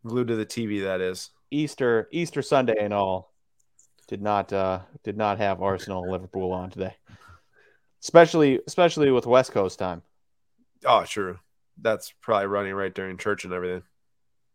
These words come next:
Speaker 1: Um,
Speaker 2: Yep.
Speaker 1: I made sure that was on the T V at, at the brunch I was at. <laughs> Well, all of us were, all of us guys were watching. It was, it was, it was awesome.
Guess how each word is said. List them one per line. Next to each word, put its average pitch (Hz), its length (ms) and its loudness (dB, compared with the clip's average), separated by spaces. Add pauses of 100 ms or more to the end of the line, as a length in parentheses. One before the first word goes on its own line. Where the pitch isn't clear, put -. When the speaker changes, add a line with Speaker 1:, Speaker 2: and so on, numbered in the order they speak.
(1120)
Speaker 1:
Um, 104 480 0
Speaker 2:
Yep. 95 160 -12 (460)
Speaker 1:
I 127 100 4
made 123 200 0
sure 113 120 0
that 107 120 4
was 101 100 0
on 104 120 -4
the 98 60 -8
T 104 200 -8
V 92 200 -6
at, 92 140 -2
at 90 180 -6
the 90 60 -14
brunch 92 300 -6
I 92 120 -4
was 92 160 -8
at. 95 200 -8 (220)
<laughs> - 220 -8
Well, 143 200 10
all 143 160 12
of 135 60 6
us 127 160 4
were, 113 120 4
all 117 140 6
of 104 60 2
us 101 120 -6
guys 104 220 0
were 101 120 -2
watching. 101 340 -2
It 101 40 -6
was, 98 160 -12
it 95 120 -10
was, 98 260 -10
it 98 100 -8
was 95 140 -10
awesome. 92 380 -8